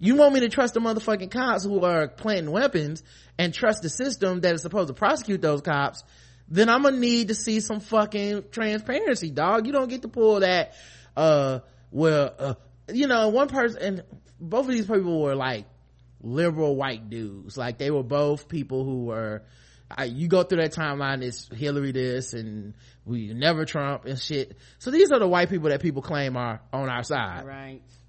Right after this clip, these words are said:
Speaker 1: But, um, both, both of the instances I had yesterday with this type of shit was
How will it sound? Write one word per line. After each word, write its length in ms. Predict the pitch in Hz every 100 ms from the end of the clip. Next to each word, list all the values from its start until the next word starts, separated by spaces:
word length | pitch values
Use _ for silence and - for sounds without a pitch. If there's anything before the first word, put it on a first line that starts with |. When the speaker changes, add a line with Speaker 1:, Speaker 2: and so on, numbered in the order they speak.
| -
Speaker 1:
But, 460 | - 139 156 139 - - - - -
um, 560 | 170 165 156 143 135 131 -
both, 680 | 123 196 247 254 180 - 131
both 320 | 139 190 233
of 100 | 220
the 80 | 214
instances 500 | 185 196 185 175 175
I 120 | 175
had 300 | 185 170 160
yesterday 360 | 160 160 151 143
with 160 | 143
this 100 | 143
type 220 | - 143 123
of 80 |
shit 340 | 120 185 190 143
was 380 | 135 131 127